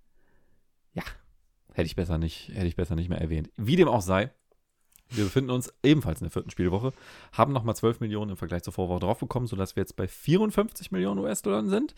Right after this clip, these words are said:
Bei den Kosten von fünfundvierzig Millionen U-S-Dollar ist das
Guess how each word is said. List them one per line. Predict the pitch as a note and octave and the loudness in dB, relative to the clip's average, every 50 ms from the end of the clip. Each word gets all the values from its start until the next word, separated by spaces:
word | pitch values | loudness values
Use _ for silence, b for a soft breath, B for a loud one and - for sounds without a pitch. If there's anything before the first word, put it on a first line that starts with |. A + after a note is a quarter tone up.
| B B B B B B B B B B B B B _ _ | B B B B B B B B B B B B B _ _
Bei | - C3 C#3+ F3 | 6 6 6 6
den | F3+ F3 | 4 2
Kosten | - - G#3+ A3+ - - - | 2 0 0 -2 -4 -4 -4
von | - G3 F#3+ | -2 -2 -2
fünfundvierzig | - - - A#3+ F4 F#4+ F#4 - - F4 F4 - - E4+ C#4+ - | 0 0 0 2 2 2 0 0 0 -2 -2 0 -2 -2 0 0
Millionen | D#4 D4+ D#4 D#4+ D#4 E4 D#4+ D#4+ | 0 2 2 2 2 2 2 2
U-S-Dollar | D4 B3+ B3+ E4+ - - - B3 C#4 C#4+ - | 2 2 2 0 -2 -2 -2 -2 -2 -2 -2
ist | A#3 B3 - - - - | -2 -4 -4 -4 -4 -6
das | G3 | -8